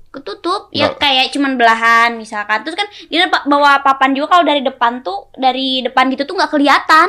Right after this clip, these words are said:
Speaker 2: Oh, tapi ketutup tuh ya?
Speaker 1: Ketutup
Speaker 2: Nggak
Speaker 1: kalau menurut
Speaker 2: telanjang
Speaker 1: aku.
Speaker 2: bulat ya?
Speaker 1: Iya, orang waktu aku pas nge-D J di klub, dancer, wah, sama tuh pakaiannya gitu-gitu.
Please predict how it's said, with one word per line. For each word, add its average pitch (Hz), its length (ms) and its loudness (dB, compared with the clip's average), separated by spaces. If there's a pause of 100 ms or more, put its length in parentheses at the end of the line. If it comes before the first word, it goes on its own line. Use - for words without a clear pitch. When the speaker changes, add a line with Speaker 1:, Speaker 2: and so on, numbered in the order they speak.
(140)
Speaker 2:
Oh, 85 360 -8
tapi 120 220 -2
ketutup 151 360 -2
tuh 120 120 -2
ya? 110 300 0 (340)
Speaker 1:
Ketutup 339 420 -4
Speaker 2:
Nggak - 100 -4
Speaker 1:
kalau 339 120 6
menurut 311 160 4
Speaker 2:
telanjang 127 160 4
Speaker 1:
aku. 311 120 6
Speaker 2:
bulat 139 200 4
ya? 107 180 4 (140)
Speaker 1:
Iya, 330 240 2
orang 370 240 6
waktu 349 240 4
aku 359 260 4
pas 359 180 2
nge-D 330 240 2
J 285 120 -2
di 330 120 -2
klub, 415 200 -4
dancer, 339 380 0 (140)
wah, - 420 -2 (220)
sama 381 400 -6
tuh 359 220 -12
pakaiannya 320 360 -8
gitu-gitu. 330 480 -8